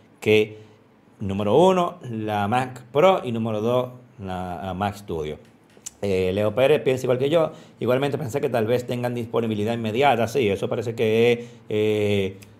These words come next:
presentación, eh, vayan y compren de una vez, envío el mismo día, al otro día, qué sé yo, disponible de una vez en las tiendas, al otro día en la mañana, es lo que yo,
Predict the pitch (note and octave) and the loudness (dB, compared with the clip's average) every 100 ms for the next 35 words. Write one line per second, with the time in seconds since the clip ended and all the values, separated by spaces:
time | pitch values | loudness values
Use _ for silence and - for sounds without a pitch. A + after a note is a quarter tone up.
0 | - _ _ _ - - A2+ B2 A2+ A#2 | -20 _ _ _ -8 -4 -2 -2 -2 2
1 | C#3+ F3 F#3+ F3+ - A2 - B2 G#2 A#2 | 6 6 4 -2 -12 -10 -4 -2 0 0
2 | A#2+ A2+ A#2+ A2+ A2 G#2+ A#2 A#2 C3+ D3+ | 0 0 0 0 -2 0 0 2 2 2
3 | A#2+ G#2 G#2+ A#2+ A#2+ A#2 A2+ - - _ | 0 -2 0 2 4 2 0 -8 -20 _
4 | - G#2 G2 G2+ A2 G#2+ G#2 G#2 F#2+ F#2 | -8 -6 -4 -2 -2 -2 0 0 -2 -2
5 | F#2+ G2+ F#2 F2 E2+ F#2 F2 E2+ D#2 D2+ | -2 -4 -4 -4 -6 -8 -6 -6 -8 -8
6 | F#2 F#2 F#2 G#2 G#2 G#2 G2+ G2 F#2+ F#2 | -8 -6 -6 -4 -4 -4 -4 -4 -6 -8
7 | F#2 F2 F2 - A#2+ D3+ C3 G#2+ G#2 G#2 | -10 -10 -10 -4 0 0 0 -2 -2 -2
8 | G#2+ G2+ F#2+ F2+ D#2 D2 D#2+ F2 G2+ E2+ | -2 -2 -4 -4 -8 -10 -10 -8 -8 -6
9 | F2 E2 | -6 -6